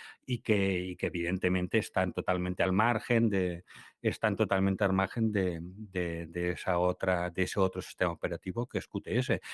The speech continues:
Y además es que cuando hablo, eh, m-, me viene a la cabeza, tenemos un compañero reciente, y no porque recientemente haya llegado, sino que, <clears throat> perdón, porque recientemente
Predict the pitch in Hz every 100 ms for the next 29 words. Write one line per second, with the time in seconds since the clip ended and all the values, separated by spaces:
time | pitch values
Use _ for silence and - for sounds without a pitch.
0 | - _ 101 90 95 151 117 110 - 123
1 | - 95 92 113 143 156 - - 117 104
2 | - 117 110 - 107 98 107 139 135 123
3 | 120 92 107 139 101 95 95 104 113 -
4 | 113 110 101 101 113 110 104 - 117 123
5 | 156 - - - - 95 98 110 107 98
6 | 104 104 98 117 104 98 101 101 98 95
7 | 92 95 101 98 92 147 117 - - 98
8 | - 98 _ _ - 262 208 131 110 107
9 | 117 95 - - - 98 92 101 _ -
10 | 110 - 104 120 120 117 160